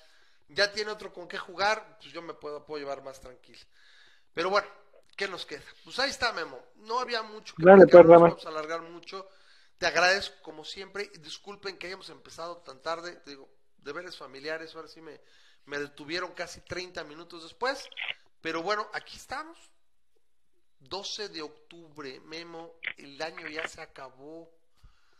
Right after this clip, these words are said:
Speaker 1: O sea, en, en dos semanas estamos en Día de Muertos y, en un, y luego el Buen Fin, y dos semanas después ya estás con los anuncios de Navidad y todo.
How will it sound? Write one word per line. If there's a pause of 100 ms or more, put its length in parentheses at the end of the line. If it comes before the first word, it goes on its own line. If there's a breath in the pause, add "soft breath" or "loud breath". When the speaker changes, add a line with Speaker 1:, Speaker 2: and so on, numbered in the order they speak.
(420)
Speaker 1:
O
sea,
en,
en
dos
semanas
estamos
en
Día
de
Muertos
y,
en
un,
y
luego
el
Buen
Fin, (640)
y
dos
semanas
después
ya
estás
con
los
anuncios
de
Navidad
y
todo.